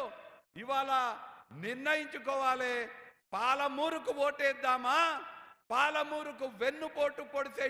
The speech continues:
శక్తులకు ఓటేద్దామా? మక్తల్ ప్రజలు నిర్ణయించుకోవాలి. మక్తల్ నియోజకవర్గంలో ఉన్నటువంటి మక్తలు, మాగనూరు, కృష్ణ, ఉట్కూరు, నర్వా, ఆత్మకూరు,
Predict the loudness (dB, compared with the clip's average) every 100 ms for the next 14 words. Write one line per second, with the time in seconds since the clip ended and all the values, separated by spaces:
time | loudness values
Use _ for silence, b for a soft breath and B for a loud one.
0 | 0 0 0 0 0 2 0 0 0 0
1 | 0 0 0 0 0 -2 -6 -14 _ -10
2 | -8 -8 -8 -10 -8 -8 -6 -6 -8 -10
3 | -8 -8 -8 -12 -8 -4 -4 -6 -12 -20
4 | _ _ _ _ _ _ -2 -2 0 0
5 | 0 2 2 2 0 -4 -2 -2 -4 0
6 | -2 0 -2 0 -2 -2 0 0 -2 -8
7 | -16 -20 _ _ _ -4 0 0 2 2
8 | 6 4 2 -4 -12 -18 -20 -8 0 4
9 | 6 4 2 0 2 2 0 -6 -18 -20
10 | -10 -8 -8 -6 -2 0 0 -2 -6 -16
11 | -12 -8 -8 -6 -4 -2 2 2 0 -4
12 | -16 -14 -2 0 2 2 4 4 2 -2
13 | -14 -4 2 2 2 -8 -6 -4 -2 0